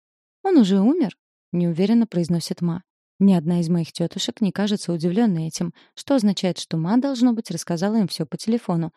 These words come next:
прежде чем они приехали. Или, может быть, это означает, что моя семья — кучка психопатов. Я выбрала первый вариант.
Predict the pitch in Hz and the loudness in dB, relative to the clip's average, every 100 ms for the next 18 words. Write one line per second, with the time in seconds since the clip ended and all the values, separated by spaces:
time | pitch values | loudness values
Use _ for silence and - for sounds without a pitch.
0 | - _ 165 180 175 226 - 170 170 160 | -20 _ -2 -2 0 -4 -2 -2 -2 -2
1 | 185 165 160 175 170 - _ _ 254 285 | -2 -2 -4 -4 -6 -12 _ _ 4 4
2 | 359 208 165 160 220 - 190 165 160 165 | 4 2 0 -4 -4 -4 -4 -4 -4 -4
3 | - 233 - - 165 175 170 - 165 202 | -2 -4 -6 -4 -2 -2 -4 -4 -2 -4
4 | - _ _ _ - 220 330 - 151 - | -6 _ _ _ 0 4 4 2 -8 -8
5 | - 175 - 226 196 160 - 160 - _ | -8 -4 -2 0 0 0 -2 -8 -10 _
6 | _ _ _ _ _ - 320 294 247 240 | _ _ _ _ _ -2 0 0 2 2
7 | 202 175 165 170 165 165 165 | 2 -2 -2 -2 -2 -4 -6